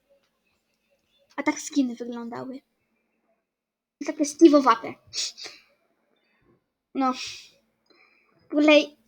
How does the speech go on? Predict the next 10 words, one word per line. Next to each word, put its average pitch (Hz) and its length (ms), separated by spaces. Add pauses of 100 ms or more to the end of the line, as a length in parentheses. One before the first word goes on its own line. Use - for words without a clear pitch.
(140)
jak 466 200
to 269 100
wyg-, 269 200 (1400)
Ty 403 60 (300)
what? - 340 (760)
Czy, 440 220 (220)
czy 571 60 (100)
to 679 200
się 807 80 (120)
nagrywa? 640 600